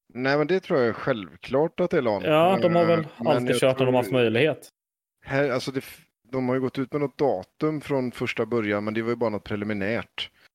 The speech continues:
Speaker 2: Mm.
Speaker 1: Ehm, så att, ehm, det finns nog inget fast spikat.
Speaker 2: Ja, det, det, det står, alltså på Liquipedia står det att det finns lan Finals, man kan inte klicka på den än.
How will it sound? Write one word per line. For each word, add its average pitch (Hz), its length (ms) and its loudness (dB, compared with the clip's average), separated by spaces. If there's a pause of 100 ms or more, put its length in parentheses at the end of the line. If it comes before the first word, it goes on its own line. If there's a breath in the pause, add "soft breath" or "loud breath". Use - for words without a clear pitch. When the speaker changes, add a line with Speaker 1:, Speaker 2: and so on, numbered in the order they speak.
(260)
Speaker 2:
Mm. 117 100 0
Speaker 1:
Ehm, 104 520 -2 (140)
så 127 100 -2
att, - 180 -4
ehm, 113 400 -2
det 123 120 -6
finns 131 160 -8
nog 156 100 -2
inget 143 140 -4
fast - 260 -4
spikat. - 500 -8 (1300)
Speaker 2:
Ja, 131 200 4
det, 139 160 4
det, 151 340 -4
det 151 80 0
står, 156 460 0
alltså - 220 -4
på 151 100 -4
Liquipedia 135 760 2
står 123 140 0
det 110 60 4
att 110 80 -2
det 113 120 0
finns 110 220 -2
lan 107 260 0
Finals, 110 500 -2
man 117 120 0
kan 117 100 -2
inte - 100 -12
klicka 120 340 0
på 117 160 2
den 101 140 -2
än. - 40 -16